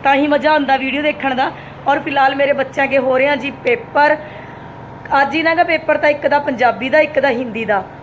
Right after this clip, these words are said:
ਔਰ ਕੱਲ੍ਹ ਕੀ ਛੁੱਟੀ ਹੈ, ਪਰਸੋਂ ਨੂੰ ਮੇਰੇ ਬੱਚਿਆਂ ਦਾ ਪੇਪਰ ਹੈ। ਅ, ਇੱਕ ਦਾ ਸਾਇੰਸ ਦਾ ਹੈ, ਬੜੇ ਵਾਲੀ ਦਾ, ਔਰ ਛੋਟੀ ਦਾ ਹੈਗਾ ਹਿੰਦੀ ਦਾ। ਤੇ ਚਲੋ ਜੀ,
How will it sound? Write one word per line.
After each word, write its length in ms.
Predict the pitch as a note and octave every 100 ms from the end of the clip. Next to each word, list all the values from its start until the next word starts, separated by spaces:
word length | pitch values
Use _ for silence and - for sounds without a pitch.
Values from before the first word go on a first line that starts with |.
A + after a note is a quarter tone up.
| -
ਔਰ 240 | B3+ C4+ C#4
ਕੱਲ੍ਹ 300 | C4+ C4+ C4+
ਕੀ 120 | E4
ਛੁੱਟੀ 420 | D4 D4 D4+ D#4+
ਹੈ, 140 | D#4
ਪਰਸੋਂ 640 | D#4 - - C4+ B3+ - C#4+
ਨੂੰ 100 | C#4
ਮੇਰੇ 160 | C4+
ਬੱਚਿਆਂ 340 | C4 C4 C4 B3+
ਦਾ 100 | B3+
ਪੇਪਰ 400 | C4 B3 - B3
ਹੈ। 120 | C#4
ਅ, 920 | D#4 - - - - - - B3+ C4
ਇੱਕ 200 | C#4 C#4+
ਦਾ 120 | C#4
ਸਾਇੰਸ 400 | D4 C4 A#3+ A#3
ਦਾ 120 | A#3 C#4
ਹੈ, 260 | C#4+ D#4 D4+ B3+
ਬੜੇ 260 | A#3 B3
ਵਾਲੀ 240 | B3 B3+ B3+
ਦਾ, 240 | C#4+ F4 -
ਔਰ 140 | C#4 C4+
ਛੋਟੀ 360 | C#4 C4+ D4
ਦਾ 120 | D#4 D#4+
ਹੈਗਾ 280 | C#4+ C4
ਹਿੰਦੀ 340 | C#4 C#4 A3+ A3
ਦਾ। 180 | G3+ F#3 - - - - -
ਤੇ 160 | A#3
ਚਲੋ 280 | A3+ D4+ D4+
ਜੀ, 200 | D#4 E4+